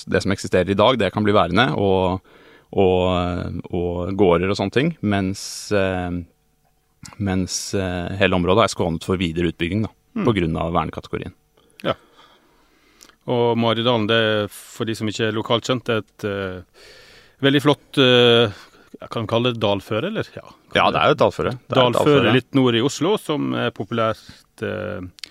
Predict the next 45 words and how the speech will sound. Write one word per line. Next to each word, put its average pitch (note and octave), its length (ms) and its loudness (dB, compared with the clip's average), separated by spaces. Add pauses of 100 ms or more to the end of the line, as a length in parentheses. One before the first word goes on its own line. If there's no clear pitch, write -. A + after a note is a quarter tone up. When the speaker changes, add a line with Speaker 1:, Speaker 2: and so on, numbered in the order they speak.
(460)
Speaker 2:
populær G#2+ 340 -4
utfartssted, - 920 -8
rett G2 160 -6
og G2 60 -8
slett. - 240 -2
Speaker 1:
Mm. E2+ 160 -6
Speaker 2:
Masse A2+ 380 -6
fine G#2 380 -2
inngangsporter G2 600 -8
til F#2+ 100 -10
marka. F#2+ 280 -10 (500)
Speaker 1:
Du A2+ 80 -2
har A#2 100 6
jo G#2+ 60 4
også A2+ 160 -2
Ge-, G2 260 2
Geirangerfjorden. F#2+ 560 2 (420)
Speaker 2:
Ja. - 200 0
Speaker 1:
Er G#2+ 160 4
også, G#2 720 0
eh, - 20 -4
vernet F2 320 -2
som F2+ 240 0
landskapsvernområde. E2 800 -2 (160)
Speaker 2:
Ja. C3 100 -4 (680)
Speaker 1:
Der F#2+ 200 0
er F#2+ 100 4
det G2 100 -4
jo - 0 -
da, F#2 200 4 (680)
det A2 120 4
er G2+ 80 6
åpent F#2 280 0
for G#2 160 4 (240)
motorisert F#2 420 -2
ferdsel C3+ 400 0 (100)
med F#2 800 -2
biler F2 300 0
og F#2+ 200 2
båter F#2 280 -2
Speaker 2:
Ja, F2+ 60 2
Speaker 1:
og F2+ 240 0
Speaker 2:
ja, G#2 60 2
Speaker 1:
sånne F2 80 -2
ting. D3+ 220 2